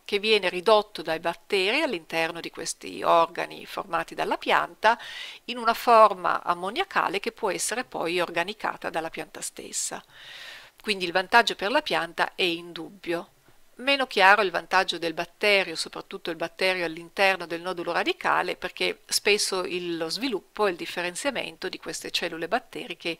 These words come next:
è terminale, quindi il batterio qui, eh,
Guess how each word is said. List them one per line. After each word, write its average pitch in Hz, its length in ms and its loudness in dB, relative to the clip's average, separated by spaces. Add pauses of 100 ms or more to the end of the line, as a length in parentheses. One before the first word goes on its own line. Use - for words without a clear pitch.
è - 160 -8
terminale, 170 720 4
quindi 226 480 -10 (280)
il 185 100 -8
batterio 170 800 0 (120)
qui, 196 320 -6 (140)
eh, - 100 -20